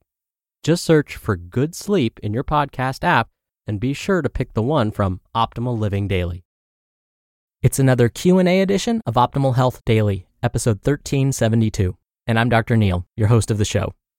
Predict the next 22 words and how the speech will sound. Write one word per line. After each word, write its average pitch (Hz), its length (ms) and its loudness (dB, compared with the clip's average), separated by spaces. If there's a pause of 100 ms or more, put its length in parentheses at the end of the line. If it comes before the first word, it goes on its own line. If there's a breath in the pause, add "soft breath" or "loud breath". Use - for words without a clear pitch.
(380)
Hey 214 140 0
there, 185 160 2
welcome 131 340 0
back 131 300 0
to 143 160 -4
another 131 240 -2
special 127 440 -2
Friday 117 480 2
edition 127 360 0
of 147 100 0
Optimal 117 380 0
Health 120 300 0
Daily, 120 400 2 (260 soft breath)
where 135 160 2
I 139 40 4
answer 139 400 0
your 131 420 2
questions. 120 560 0 (280)
On 117 120 2
the 131 100 2
other 190 160 4
days, 196 360 2